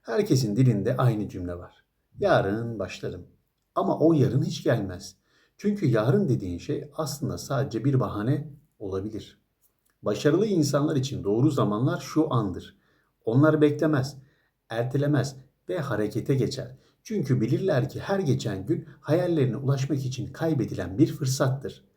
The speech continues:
Düşün, bugüne kadar kaç kez bir şeyleri erteledin? Spora başlamak, yeni bir beceri öğrenmek,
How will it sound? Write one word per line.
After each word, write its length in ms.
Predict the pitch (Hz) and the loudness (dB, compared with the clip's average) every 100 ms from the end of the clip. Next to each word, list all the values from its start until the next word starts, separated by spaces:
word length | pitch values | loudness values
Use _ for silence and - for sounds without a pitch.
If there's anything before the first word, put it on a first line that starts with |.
| _ _ _ | _ _ _
Düşün, 420 | 196 190 147 - - - - | -2 2 2 2 -10 -12 0
bugüne 340 | 156 220 202 | 4 4 4
kadar 340 | 160 123 98 | 2 2 0
kaç 280 | - 196 - | 0 0 0
kez 220 | 127 98 | 0 0
bir 100 | 113 | 2
şeyleri 400 | 127 - 101 104 | 0 0 -2 0
erteledin? 600 | 101 95 - 95 87 92 - _ _ _ | -2 -4 -4 -8 -8 -12 -18 _ _ _
Spora 520 | - - 135 151 151 | -14 -8 2 6 8
başlamak, 640 | 147 135 - 151 147 143 - _ _ | 6 2 -2 -2 -2 -6 -16 _ _
yeni 280 | 101 104 151 | -6 -2 2
bir 160 | 170 151 | 2 2
beceri 320 | 151 151 151 | 4 4 4
öğrenmek, 520 | 147 147 143 143 139 | 2 0 0 -2 -4